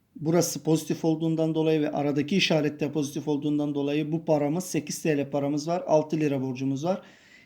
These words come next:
İki T L paramız kalır. Para artı olarak gösteriliyor.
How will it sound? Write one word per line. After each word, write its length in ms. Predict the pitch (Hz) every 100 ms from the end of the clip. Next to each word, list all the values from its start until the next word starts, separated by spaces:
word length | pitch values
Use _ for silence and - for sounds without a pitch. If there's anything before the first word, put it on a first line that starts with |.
| -
İki 280 | 175 202 190
T 220 | 165 139
L 140 | 139
paramız 400 | 143 143 151 180
kalır. 320 | - 170 185 185
Para 400 | 160 151 165 - - _ _ 160 165 185 - -
artı 340 | 156 139 143
olarak 400 | 160 139 135 123
gösteriliyor. 680 | 135 127 - 127 123 143 180